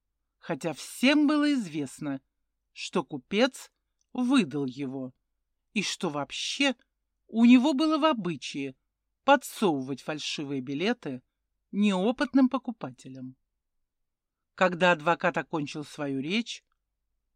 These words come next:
судья предоставил слово обвиняемому. Он сказал: «Точно так всё и было, как он говорит.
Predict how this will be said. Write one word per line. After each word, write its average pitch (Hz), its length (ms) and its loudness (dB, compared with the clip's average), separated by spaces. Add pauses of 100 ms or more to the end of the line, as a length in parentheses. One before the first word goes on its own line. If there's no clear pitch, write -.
(220)
судья 170 680 0
предоставил 294 720 0
слово 147 540 -6
обвиняемому. 135 960 -6 (800)
Он 233 200 4
сказал: 165 600 -2 (1400)
«Точно 269 480 4
так 330 180 4
всё - 300 -4
и 170 80 0
было, 143 380 -4
как 160 200 -4
он 151 160 -4
говорит. 147 560 -8